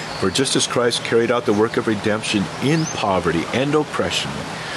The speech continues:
so the church is called to follow the same path if she is to communicate the roots of salvation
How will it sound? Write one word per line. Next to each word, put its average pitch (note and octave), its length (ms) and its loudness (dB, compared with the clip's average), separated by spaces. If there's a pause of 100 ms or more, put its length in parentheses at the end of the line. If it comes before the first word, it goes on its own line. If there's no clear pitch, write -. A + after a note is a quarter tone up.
(200)
so - 220 2
the A#2+ 100 2
church - 360 0
is A2+ 120 0
called G#2 320 0
to G2+ 80 0
follow G2+ 320 0
the F2+ 120 2
same B2 360 0
path - 1040 -6
if G2+ 100 0
she A2 220 4
is G#2+ 120 0
to G2+ 100 0
communicate G#2+ 580 2
the F2 120 0
roots F#2+ 420 0
of G#2+ 80 0
salvation F2+ 640 0